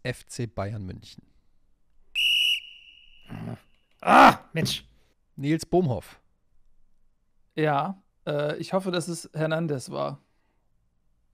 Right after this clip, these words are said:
Speaker 1: Ist das deine Antwort?
Speaker 3: Ja.
Speaker 1: Lucas Hernandez ist richtig. Achtzig Millionen.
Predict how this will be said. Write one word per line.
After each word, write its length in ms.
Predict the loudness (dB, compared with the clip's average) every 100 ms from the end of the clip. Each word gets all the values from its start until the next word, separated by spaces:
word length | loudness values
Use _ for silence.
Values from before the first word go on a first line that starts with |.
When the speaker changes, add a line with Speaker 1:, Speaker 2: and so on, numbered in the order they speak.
| -18
Speaker 1:
Ist 100 | -12
das 200 | -12 -14 _ _ _ -10
deine 180 | -6 -4
Antwort? 520 | -4 -4 -6 -12 -20 -8
Speaker 3:
Ja. 360 | -4 -2 -4 -8 _ _ _ _ _ _ _ _ _ _ _ -4
Speaker 1:
Lucas 420 | 0 2 2 2
Hernandez 460 | 4 4 4 0
ist 280 | 0 -4 -2
richtig. 560 | 2 2 2 0 0 0
Achtzig 360 | -2 -2 -4
Millionen. 480 | -2 2 2 2 -4